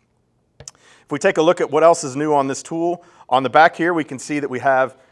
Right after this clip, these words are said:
an E H M I on the tool that shows the information from each of our tightenings.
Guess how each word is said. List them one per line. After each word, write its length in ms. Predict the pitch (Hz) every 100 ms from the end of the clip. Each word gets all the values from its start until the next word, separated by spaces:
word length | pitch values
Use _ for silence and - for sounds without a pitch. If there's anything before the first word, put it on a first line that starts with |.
| -
an 100 | 117
E 140 | 139
H 220 | 147 143 147
M 100 | 127
I 180 | 139
on 120 | 151 156
the 40 |
tool 380 | 143 165 165 170 -
that 120 | 113
shows 300 | - 143 139
the 100 | 127
information 580 | 131 - 120 131 139 143
from 200 | 123 127
each 160 | 135 123
of 60 |
our 80 | 110
tightenings. 600 | - 156 151 165 165 -